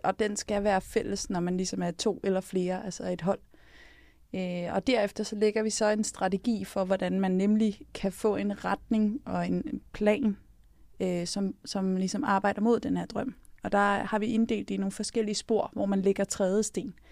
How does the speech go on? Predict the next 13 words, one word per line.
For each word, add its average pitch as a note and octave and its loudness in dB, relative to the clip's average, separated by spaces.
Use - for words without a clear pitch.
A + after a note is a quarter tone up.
Der G3 0
er G3 4
et G3 2
spor, G3+ 2
der G3+ -2
hedder F#3+ 0
resultatspor, G#3 -4
som G3 0
er F#3+ -2
det F#3+ -2
her F#3 0
med, F#3 -2
at, F3+ -4